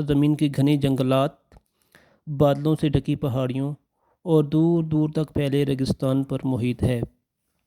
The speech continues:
जहाँ इंसान का जाना इंतहाई मुश्किल काम है। ज़मीन का एक हिस्सा ऐसा भी है जिसके बारे में इंसान ज़रा भी नहीं जानता, और वो हिस्सा समंदर है।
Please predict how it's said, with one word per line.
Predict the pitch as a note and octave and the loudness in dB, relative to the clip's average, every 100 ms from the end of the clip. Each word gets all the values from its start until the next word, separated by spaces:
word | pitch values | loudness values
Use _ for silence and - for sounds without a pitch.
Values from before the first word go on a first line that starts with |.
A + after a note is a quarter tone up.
| _ _ | _ _
जहाँ | D3+ C#3+ C#3 | -2 0 2
इंसान | D3+ C#3+ C#3+ C#3+ | 2 2 2 2
का | D3 | 2
जाना | C#3 C3 C#3 | 2 0 0
इंतहाई | C3+ B2+ B2+ C3 | 0 0 0 0
मुश्किल | C3 - C3+ | -2 -4 -6
काम | A#2+ B2+ B2 | -6 -4 -4
है। | A#2 A#2+ C3 _ _ _ _ _ - - _ _ - | -6 -8 -12 _ _ _ _ _ -20 -20 _ _ 0
ज़मीन | D#3+ F3+ G#3+ | 2 4 2
का | A3 | 2
एक | G#3+ G#3+ | 0 0
हिस्सा | G#3 - G3+ | 0 0 0
ऐसा | E3+ - | 2 0
भी | F#3 F3+ | 0 0
है | F3+ | 0
जिसके | F3 - F3 | 0 0 0
बारे | D3+ C#3+ | 0 0
में | D#3 D#3+ | 0 0
इंसान | D3+ D3+ | 0 0
ज़रा | C3+ C3 C3+ | 0 0 0
भी | C3+ | 0
नहीं | A#2+ B2 | 0 0
जानता, | B2 A#2+ A#2 B2 - _ - _ | -2 -4 -4 -8 -12 _ -20 _
और | D3 C#3+ | -2 0
वो | C#3+ | 2
हिस्सा | C3+ C3+ D3 | 0 0 -2
समंदर | - B2+ B2 B2 B2 | 0 0 0 -2 -2
है। | B2 | -4